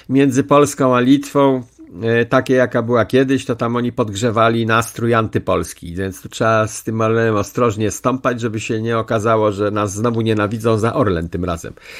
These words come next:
Ale skoro jesteśmy o rozwoju portów, to, e, w-, ostatnio jak rozmawialiśmy, wspomniałem, e, w ramach koperty durnoty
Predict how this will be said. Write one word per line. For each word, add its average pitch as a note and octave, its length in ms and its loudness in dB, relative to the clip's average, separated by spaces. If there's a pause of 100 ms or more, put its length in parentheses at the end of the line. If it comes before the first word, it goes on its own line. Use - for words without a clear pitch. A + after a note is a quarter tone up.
(200)
Ale A#3+ 240 6
skoro A3+ 240 4
jesteśmy E3+ 360 2
o D3+ 40 4
rozwoju B2+ 360 2
portów, G2 400 -2
to, A2 120 0
e, A2 60 -4 (720)
w-, A#2+ 400 -4
ostatnio D3+ 500 2
jak C#3 180 2
rozmawialiśmy, C#3 720 0
wspomniałem, C#3 600 0 (360)
e, A#2+ 320 4
w G2+ 120 -6
ramach B2+ 600 2
koperty B2+ 560 2
durnoty G2 800 2